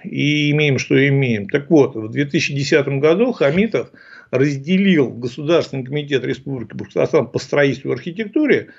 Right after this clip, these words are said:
и Государственный комитет Республики Башкортостан по транспорту и дорожному хозяйству. Вот с того момента, с две тысячи десятого года,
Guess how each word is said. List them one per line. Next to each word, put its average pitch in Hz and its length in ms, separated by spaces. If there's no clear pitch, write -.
и 147 60
Государственный 165 540
комитет 156 360
Республики 143 500
Башкортостан 165 720
по 120 120
транспорту 170 460
и 123 40
дорожному 135 440
хозяйству. 127 680
Вот 156 260
с - 100
того 151 340
момента, 175 500
с 113 60
две 139 180
тысячи 139 300
десятого 123 560
года, 202 480